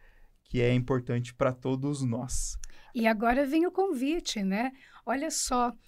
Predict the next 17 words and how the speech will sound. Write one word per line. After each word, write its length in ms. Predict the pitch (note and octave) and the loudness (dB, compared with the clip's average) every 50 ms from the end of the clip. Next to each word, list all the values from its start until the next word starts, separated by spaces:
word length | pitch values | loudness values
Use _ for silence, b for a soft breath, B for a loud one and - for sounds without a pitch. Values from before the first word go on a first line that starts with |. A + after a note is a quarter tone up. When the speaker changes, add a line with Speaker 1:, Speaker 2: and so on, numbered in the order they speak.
| b b b b b _ | b b b b b _
Speaker 2:
curta 340 | - G4 G#4 G4 G4+ E4+ | 2 2 2 2 2 2
o 20 | D#4+ | 2
nosso 340 | D4 C#4 C4+ C4+ - - G3+ | 2 2 2 0 -2 -4 -4
vídeo, 720 | F#3+ F#3+ G#3 A#3 A#3+ A#3+ A#3+ A#3 G#3+ F#3+ G#3+ A3 G#3+ G3 - _ _ | -4 -2 -2 -2 -2 -2 -2 -2 -4 -4 -4 -4 -6 -8 -10 _ _
assista 440 | - A3+ - - - D4+ - - C4+ | -8 -6 -4 -2 -2 -2 -2 -2 -2
novamente 760 | A#3+ A#3+ A3+ G3+ G#3+ G3+ G#3 G#3 G#3+ G#3+ A3 A3 - - B3 - | -2 0 -2 -2 -4 -4 -4 -4 -4 -4 -4 -4 -4 -6 -6 -6
e 60 | B3+ | -4
se 140 | G#3+ - - | -4 -4 -4
você 320 | B3 C4 D4 C#4 - C#4+ | -4 -4 -4 -4 -4 -6
ficou 280 | - - - - C4+ B3+ - - - | -6 -8 -8 -8 -8 -8 -8 -10 -6
tão 380 | - C#4+ D4 D#4+ E4+ E4+ D#4 - - - - - - _ _ | -4 -2 -2 0 -2 -2 -4 -8 -12 -16 -20 -20 -20 _ _
inquieto 880 | D4+ C4+ C#4+ C#4 C4+ - - - B3 A#3+ A#3 B3 C4 C4+ C4 C4+ - A3+ | -2 -2 -2 -2 -2 -6 -6 -4 -4 -2 -2 -2 -4 -4 -6 -8 -8 -10
quanto 460 | F#3+ - - B3 B3+ B3 - - A3+ A3 | -8 -6 -4 -4 -2 0 0 0 0 0
eu 140 | A3+ A3+ | -2 -2
com 180 | A3+ - A3+ G#3 | -4 -4 -4 -4
essas 340 | A3 A#3 A3 - B3+ G#3 F#3+ | -4 -4 -4 -4 -4 -6 -6
informações, 800 | A3 A3 - - A3 G#3+ G3+ G3+ F#3 - - B3 A#3 A#3+ A#3+ | -6 -8 -8 -8 -6 -6 -6 -6 -6 -6 -4 -4 -4 -4 -6